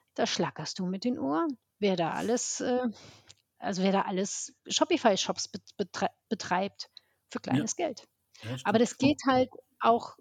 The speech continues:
Speaker 1: also, das ist schon so 'n bisschen so 'n, so 'n Trial-and-Error-Ansatz bei den Herstellern, aber mit dem Tool geht es halt auch.
Speaker 2: Richtig. Man muss also übrigens mal sagen, um die Ehre zu retten für Netformic, also für Regina, ähm,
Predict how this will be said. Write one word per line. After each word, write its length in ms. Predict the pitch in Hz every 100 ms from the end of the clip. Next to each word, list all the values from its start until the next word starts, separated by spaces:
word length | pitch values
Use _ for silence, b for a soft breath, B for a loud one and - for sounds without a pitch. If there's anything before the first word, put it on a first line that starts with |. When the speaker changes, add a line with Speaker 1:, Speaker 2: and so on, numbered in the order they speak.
| _ _ -
Speaker 1:
also, 180 | 226 208
das 160 | 233 -
ist 240 | 302 -
schon 220 | - 311
so 80 | 294
'n 100 | 262
bisschen 320 | 247 - 262 214
so 120 | 220
'n, 200 | 208 208 B B B
so 120 | 220
'n 80 | 202
Trial-and-Error-Ansatz 1500 | - 202 196 185 180 185 233 302 - 277 311 370 381 -
bei 140 | - -
den 160 | 269
Herstellern, 720 | 220 269 277 - 277 277 294 294
aber 200 | 190 214 _ 226
mit 180 | 208
dem 140 | 220 208
Tool 220 | - 240
geht 200 | 117 -
es 140 | - -
halt 160 | -
auch. 260 | - 90 - - _ _ _ _ _ _ _ _ _ -
Speaker 2:
Richtig. 260 | 101 92 - B
Man 80 | 120
muss 120 | 156
also 200 | 151 135
übrigens 280 | - 110 95
mal 80 | 98
sagen, 200 | 104 104
um 120 | 98
die 120 | 95
Ehre 180 | 98 104
zu 120 | -
retten 220 | 95 95
für 140 | 85 90
Netformic, 420 | 90 - 101 104
also 200 | 87 92
für 140 | - 87
Regina, 400 | 82 90 95 - B B B _
ähm, 240 | 107 98